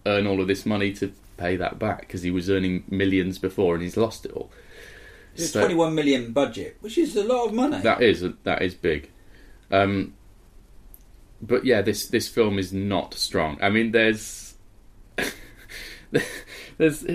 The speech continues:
Speaker 1: his team, his sort of gangster team of Irish, um, uh, Irish hoodlums who
Speaker 2: Is he
Speaker 1: come and
Speaker 2: Irish,
Speaker 1: do
Speaker 2: isn't
Speaker 1: so.
Speaker 2: he?
Speaker 1: No, he's not. He's just Nicolas Cage.
Speaker 2: Okay.
Speaker 1: But one of them,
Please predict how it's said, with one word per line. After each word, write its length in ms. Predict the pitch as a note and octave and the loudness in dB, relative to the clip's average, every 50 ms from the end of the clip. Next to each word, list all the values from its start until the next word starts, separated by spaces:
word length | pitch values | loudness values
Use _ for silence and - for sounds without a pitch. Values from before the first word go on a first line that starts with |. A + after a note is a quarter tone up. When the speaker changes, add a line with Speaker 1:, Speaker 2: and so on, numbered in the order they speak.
| E3 - - - | -4 -6 -8 -4
Speaker 1:
his 300 | C3+ D3+ F3+ E3+ - - | 4 4 4 4 4 -2
team, 400 | - - F3+ F3 D3+ C#3 A2+ G2+ | 2 4 4 6 6 6 4 4
his 280 | F#2+ A2 A#2 A2 G#2+ | 2 2 2 2 2
sort 180 | - C#3+ - A2 | 0 0 0 0
of 160 | G#2+ G2+ - | -4 -6 0
gangster 420 | - B2+ B2 A#2 - - - - | 0 2 2 2 -2 -8 -16 -16
team 280 | - - B2+ A#2 A2 G2+ | -10 -4 -2 -2 0 0
of 120 | F#2+ F2+ - - | 0 -2 -2 -4
Irish, 720 | F#2+ F#2+ F#2+ G2 G2 F#2 F2 - - - - - - - - - - | 0 2 2 2 2 2 -2 -4 -6 -10 -14 -16 -16 -18 -16 -10 -8
um, 440 | F#2 F2 F2 F2 F2 F2+ F#2+ - - - - - - - - - - - - - - - - - - - - - - - - | -6 -4 -4 -4 -4 -4 -6 -8 -10 -18 -20 -20 -20 -20 -20 -20 -20 -20 -20 -20 -20 -20 -20 -20 -20 -20 -20 -20 -14 -4 0
uh, 440 | G#2 F#2+ F#2 F2 - - - - - - - - - - | 2 4 4 4 2 0 -2 -4 -6 -6 -8 -10 -10 -8
Irish 400 | - G2+ G#2 G#2 G#2 G#2 G2+ - | -6 -4 -2 0 0 -2 -2 -2
hoodlums 560 | - C#3 D3 C#3+ - A2 G#2 F#2+ F#2 F#2 F2+ - | 2 4 4 4 4 4 4 4 2 0 -2 0
who 80 | G2 G2+ | 0 0
Speaker 2:
Is 120 | G2+ F#2+ | 2 4
he 100 | F#3+ F3+ | 4 6
Speaker 1:
come 80 | F3+ F3 | 6 6
and 80 | - - | 6 4
Speaker 2:
Irish, 80 | C3 A#2 | 4 4
Speaker 1:
do 60 | A2 G#2 D#3+ | 4 4 4
Speaker 2:
isn't 40 | C#3+ G#2+ F#2+ | 2 2 0
Speaker 1:
so. 40 | - - - - - - | 0 -2 -12 -18 -14 -6
Speaker 2:
he? 60 | - G2+ | -2 -2
Speaker 1:
No, 160 | E2+ D2 D#2 | -2 -2 -2
he's 200 | E2 F2 E2 E2 | -6 -8 -8 -6
not. 200 | E2+ D2+ - - | -6 -6 -6 -6
He's 220 | F2 F2 D#2+ - | -6 -8 -8 -8
just 180 | - D#2 - - | -10 -10 -10 -10
Nicolas 320 | D#2 D#2 - - D#2 - | -12 -12 -12 -12 -14 -12
Cage. 260 | - - - - - - - - - | -12 -12 -12 -12 -14 -18 -18 -10 -10
Speaker 2:
Okay. 260 | A2+ G#2 - G#2 F#2 - - - - - | -10 -8 -8 -10 -12 -12 -14 -16 -8 0
Speaker 1:
But 280 | - A#2 A2+ - - - - - - - - - - - - - - - - - - - - - - - - - - - - - - - - | 4 4 4 4 2 -8 -18 -20 -20 -20 -20 -20 -20 -18 -20 -20 -20 -18 -20 -20 -18 -18 -18 -20 -18 -18 -18 -18 -18 -18 -18 -18 -18 -14 -6
one 240 | C3+ C3 E3 F3+ F3+ | 2 4 4 6 4
of 160 | E3+ - - | 2 0 2
them, 280 | B2 A2+ G#2+ G#2 G#2+ | 2 2 2 0 -2